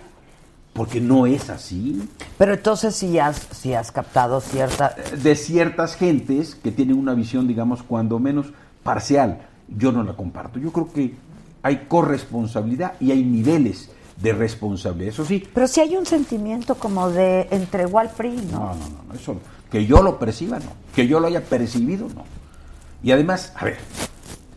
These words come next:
Speaker 1: alguien decía, es que, este, ya, eh, vimos que al final
Speaker 2: El
Speaker 1: yo
Speaker 2: primor.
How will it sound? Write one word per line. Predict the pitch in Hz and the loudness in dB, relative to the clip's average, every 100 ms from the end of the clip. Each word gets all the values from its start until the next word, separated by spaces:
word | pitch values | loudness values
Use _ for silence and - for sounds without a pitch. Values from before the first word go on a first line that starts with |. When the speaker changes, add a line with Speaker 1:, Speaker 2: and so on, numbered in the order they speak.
| - - - - | -20 -20 -12 -4
Speaker 1:
alguien | 147 143 | 0 0
decía, | 123 120 147 | -2 -2 -6
es | - | -4
que, | 160 104 - - - - - | -4 -4 -6 -18 -20 -18 -10
este, | 92 - - 101 92 87 85 85 | -8 -8 -8 -4 -2 -4 -6 -10
ya, | 98 135 156 | -6 -2 0
eh, | 143 104 92 90 | 0 -2 -8 -6
vimos | 98 147 185 156 - | -4 0 0 -2 -4
que | 110 | -8
al | |
final | 98 101 98 123 147 143 - | -6 -4 -2 -2 -4 -6 -4
Speaker 2:
El | 143 | 0
Speaker 1:
yo | - | 2
Speaker 2:
primor. | 170 180 185 208 208 | 2 4 4 2 0